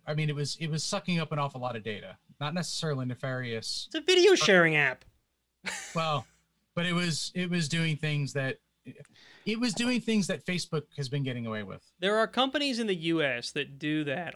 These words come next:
Speaker 2: all the freaking time, and because they're not China,
Speaker 1: Again,
Speaker 2: it's
Speaker 1: it
Speaker 2: perfectly
Speaker 1: it
Speaker 2: fine.
Speaker 1: it's doing stuff that Facebook gets
Speaker 2: Yeah.
Speaker 1: away with every day, but it's China, so we have to, we have to ban it.
Speaker 2: So,
Speaker 1: I mean,
Speaker 2: anyway.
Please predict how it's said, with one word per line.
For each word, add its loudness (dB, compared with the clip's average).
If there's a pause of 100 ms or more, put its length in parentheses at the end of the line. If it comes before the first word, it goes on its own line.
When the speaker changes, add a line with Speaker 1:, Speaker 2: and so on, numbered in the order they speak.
Speaker 2:
all 2
the 0
freaking -4
time, -4
and -12
because -2
they're 0
not -2
China, -4 (480)
Speaker 1:
Again, -2
Speaker 2:
it's -2
Speaker 1:
it -20
Speaker 2:
perfectly 2
Speaker 1:
it -8
Speaker 2:
fine. -4 (320)
Speaker 1:
it's -4
doing 0
stuff -6
that -4
Facebook -2
gets -4
Speaker 2:
Yeah. 2
Speaker 1:
away 2
with -2 (100)
every -6
day, -2 (180)
but -4
it's -4
China, -2
so -6
we -6
have -6
to, -8 (200)
we -6
have -6
to -12
ban -6
it. -20 (320)
Speaker 2:
So, 6
Speaker 1:
I 2
mean, -12 (160)
Speaker 2:
anyway. 4